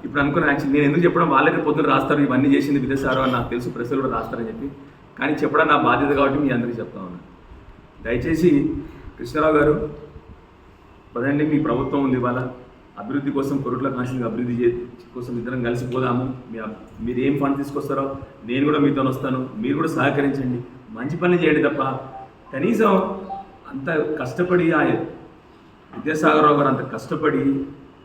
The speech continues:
రెండు సంవత్సరాలు వెనుకబడి, literally రెండు సంవత్సరాలు వెనుకబడ్డారు వారు. ట్వంటీ వన్ to ట్వంటీ త్రీ ఈ టెంపుల్ శాంక్షన్ కోసం వెనుకబడి, అక్కడ టీటీడీ చైర్మన్ అప్పుడున్న సుబ్బారెడ్డి గారిని, అప్పుడున్న ఈఓ గారిని, ధర్మారావు గారిని పట్టుకొని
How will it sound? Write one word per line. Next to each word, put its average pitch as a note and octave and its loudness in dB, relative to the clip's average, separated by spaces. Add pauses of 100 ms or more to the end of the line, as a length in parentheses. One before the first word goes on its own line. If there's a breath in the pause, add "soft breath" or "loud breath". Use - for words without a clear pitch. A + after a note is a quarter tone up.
(260)
రెండు C3 -2
సంవత్సరాలు D#3 2
వెనుకబడి, C#3+ 2
literally C3 -2
రెండు D3+ 0
సంవత్సరాలు D3+ 4
వెనుకబడ్డారు B2 0
వారు. G#2+ -6 (500)
ట్వంటీ C3+ -2
వన్ D3+ 2
to - -2
ట్వంటీ C#3 0
త్రీ G#3 0 (240)
ఈ C3 -4
టెంపుల్ D#3 -2
శాంక్షన్ C#3+ -2
కోసం D3 -2
వెనుకబడి, C#3 2
అక్కడ - -6
టీటీడీ C#3 2 (480)
చైర్మన్ C#3+ 2
అప్పుడున్న C#3 2
సుబ్బారెడ్డి C#3 2
గారిని, C3+ 4
అప్పుడున్న C3+ 2
ఈఓ B2+ 4
గారిని, - 4
ధర్మారావు C3+ 0
గారిని C3+ 0
పట్టుకొని A#2+ -6